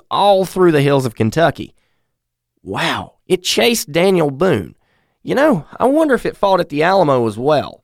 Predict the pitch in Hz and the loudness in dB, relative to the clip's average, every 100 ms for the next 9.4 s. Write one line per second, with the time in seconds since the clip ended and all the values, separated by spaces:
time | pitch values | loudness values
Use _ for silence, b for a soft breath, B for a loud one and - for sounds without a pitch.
0 | - 123 156 196 202 196 180 95 58 _ | -14 -6 -2 0 2 2 0 -2 -6 _
1 | 147 196 240 - 262 233 247 233 170 175 | -4 -2 -2 -2 -2 2 2 4 4 4
2 | 202 120 127 190 175 165 185 208 190 135 | 4 0 0 2 2 2 2 2 2 2
3 | 156 185 143 139 170 139 123 - 113 110 | 2 0 2 4 4 0 -4 -6 -4 -2
4 | 131 185 220 196 160 156 147 - 120 120 | 0 0 2 2 2 2 2 0 0 0
5 | 120 90 - - _ _ _ _ _ - | 0 -4 -10 -12 _ _ _ _ _ 0
6 | 285 269 170 196 147 123 - 151 - 135 | 2 2 2 0 0 -2 -2 -4 -2 -2
7 | 120 120 - 165 196 160 123 143 175 160 | -2 -2 -2 0 0 0 -2 0 0 2
8 | 147 143 147 160 - 117 - 113 92 71 | 0 0 -2 -2 -2 -4 -4 -6 -6 -10
9 | - - - | -18 -18 -20